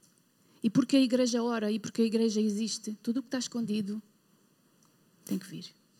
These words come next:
E sabes quem é o agente de cura do mundo?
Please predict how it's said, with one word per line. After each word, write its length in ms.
E 80
sabes 300
quem 220
é 60
o 80
agente 500
de 140
cura 520
do 160
mundo? 420